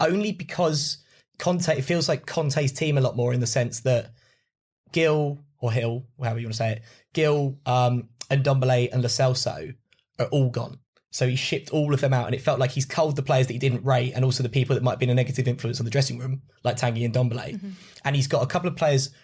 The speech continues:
Speaker 1: from Juve in using that Fabio Paratici connection. So Paratici signed both Kulate-, Kulusevski and Bentancur, um, for Juve.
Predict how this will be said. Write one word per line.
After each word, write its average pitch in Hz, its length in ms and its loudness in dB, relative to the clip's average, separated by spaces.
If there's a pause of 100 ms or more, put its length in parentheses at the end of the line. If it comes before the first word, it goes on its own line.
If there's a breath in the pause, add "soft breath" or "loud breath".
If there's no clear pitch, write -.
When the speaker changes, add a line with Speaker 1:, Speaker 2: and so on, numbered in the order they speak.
(120)
Speaker 1:
from 151 320 0
Juve 139 220 4
in 123 360 4
using 127 300 2
that 113 120 -2
Fabio 127 300 0
Paratici 117 540 -2
connection. 113 520 -4
So 110 280 0 (920)
Paratici 135 420 0
signed 127 380 2
both 120 180 -2
Kulate-, 127 440 -2 (100)
Kulusevski 123 720 0 (440 loud breath)
and 139 260 2
Bentancur, 120 720 0 (400 loud breath)
um, 113 320 2
for 131 340 0
Juve. 120 280 0